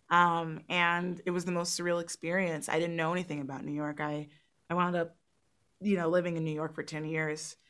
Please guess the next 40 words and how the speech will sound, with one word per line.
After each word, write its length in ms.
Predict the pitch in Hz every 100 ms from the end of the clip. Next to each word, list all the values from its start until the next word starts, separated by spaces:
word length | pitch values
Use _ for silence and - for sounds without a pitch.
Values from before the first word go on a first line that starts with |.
| _ _ -
but 180 | 160
at 160 | - 160
the 60 | 160
time, 340 | - 170 165
I 80 | 160
remember 540 | 160 160 160 156 151
being 180 | 156 160
twenty-two 720 | - 160 156 - 160 160 160
and 160 | 151 156
walking 380 | 156 165 175 160
through 140 | 165
Hell's 260 | - 160 160
Kitchen 540 | 147 - 156 151 151 - _ _ _ _ -
which 80 |
is 160 | 170 147
really 240 | 202 175
windy 540 | 160 160 156 147 139 -
where 320 | 156 156 147
the 80 | 156
Daily 220 | 156 151
Show 160 | 147 131
studio 400 | - 139 127 123
is, 240 | 117 117
and 220 | 143 151 - - -
being 220 | 220 220
cold 560 | - 202 175 156 156 -
and, 260 | 170 170 160
and 220 | 175 175 165
just 200 | 196 -
unsure. 500 | 180 165 - 165 160
Like, 180 | 156 160
you 60 |
know 140 | 175 175
that 180 | 160 -
scene 260 | 175 165
in 140 | 156 147
Big 300 | 165 160 156
when 260 | 151 151 - - -
Tom 220 | - 175 151
Hanks, 440 | 160 156 -